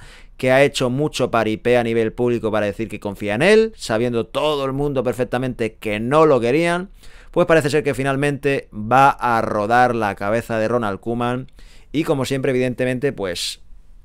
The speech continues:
va a caer el eslabón más fácil de caer, ¿no? Que es la del entrenador. Eh, ya sabéis, en mi opinión, ¿eh? Koeman tendría que haber sido despedido desde hace ya, eh, semanas, ¿eh? Pero bueno, a mí me parecía bien que continuara como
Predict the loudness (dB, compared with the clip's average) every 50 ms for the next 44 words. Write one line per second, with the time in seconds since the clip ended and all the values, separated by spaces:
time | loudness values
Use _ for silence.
0 | -20 -20 -20 -20 -20 -20 -20 -20 -18 -14 -10 -8 -6 -6 -4 -4 -2 -2 -2 -2
1 | -4 -6 -8 -10 -10 -8 -6 -4 -2 -2 -2 -2 -4 -4 -4 -4 -6 -10 -12 -8
2 | -2 2 2 2 2 -2 -4 -4 -2 0 0 0 0 0 -2 -6 -6 -6 -4 -2
3 | -2 -2 0 -2 -2 -2 -4 -6 -8 -8 -6 -4 0 0 0 0 -2 -4 -14 -20
4 | -20 -20 -20 -20 -20 -20 -20 -20 -20 -20 -12 -4 0 2 4 4 4 4 2 2
5 | 2 2 2 0 0 0 -2 -2 -2 -2 -2 -2 -2 -2 -2 -4 -2 -2 -2 -2
6 | -4 -6 -10 -14 -20 -20 -14 -10 -10 -8 -8 -10 -14 -20 -20 -20 -20 -20 -20 -20
7 | -20 -20 -20 -20 -20 -16 -8 -6 -4 -4 -4 -4 -4 -2 -2 0 -2 -2 -4 -4
8 | -4 -4 -2 -2 -4 -6 -6 -6 -4 -4 -2 -2 -2 -4 -4 -6 -6 -6 -6 -6
9 | -6 -2 -2 -2 -2 -2 -6 -6 -4 -2 -2 -2 -2 -2 -4 -6 -10 -10 -10 -10
10 | -8 -6 -4 -4 -4 -4 -2 -2 -2 -2 -2 -4 -10 -10 -14 -16 -18 -20 -20 -20
11 | -16 -16 -14 -12 -10 -8 -8 -8 -8 -8 -12 -12 -14 -16 -18 -20 -20 -20 -18 -14
12 | -12 -8 -8 -8 -6 -6 -6 -6 -6 -6 -6 -6 -6 -6 -6 -6 -8 -8 -8 -8
13 | -8 -8 -6 -4 -4 -4 -4 -6 -6 -10 -10 -10 -10 -10 -12 -14